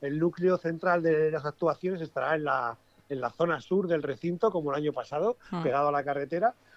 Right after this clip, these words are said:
Speaker 1: Luego, como siempre, tenemos nuestras zonas de activaciones, nuestras zonas de food truck, nuestros merenderos y un escenario carpa alternativo en la parte norte,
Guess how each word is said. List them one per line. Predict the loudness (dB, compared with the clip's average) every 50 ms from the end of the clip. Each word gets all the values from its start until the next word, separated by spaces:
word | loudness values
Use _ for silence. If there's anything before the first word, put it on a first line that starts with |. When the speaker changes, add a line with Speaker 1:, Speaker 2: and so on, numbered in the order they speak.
| -8 _
Speaker 1:
Luego, | 0 2 2 2 0 -2
como | -4 -4 -4 -4
siempre, | -2 -2 -2 -2 -2 -4 -6
tenemos | -4 -6 -6 -4 -4 -4 -4
nuestras | -4 -4 -4 -4 -4 -2 0
zonas | 0 2 2 2 2
de |
activaciones, | 0 -2 -4 -4 -2 0 0 0 2 2 2 4 4 2
nuestras | 2 0 0 0 -2 -2
zonas | 0 2 2 2 4 2
de | 2 0
food | 0 -2 -4 -4
truck, | 0 2 2 4 4 2 0
nuestros | 0 -2 -2 -2 -2 -4 -4
merenderos | -2 -2 -4 -2 0 0 2 4 4 4 2 0 -8 -20 -20 -20 _ _
y | 2 4 4
un | 6
escenario | 4 2 2 2 2 2 2 2 4 4 4 4
carpa | 4 2 2 4 4 4 4 4 0 _ _ _ _
alternativo | -4 -4 0 0 -2 -2 0 -2 -2 0 0 0 2 2 2
en | 2 2
la | 0 0
parte | 0 0 -2 0 0 0 0 2
norte, | 2 0 -2 -2 -2 -2 -2 -2 -2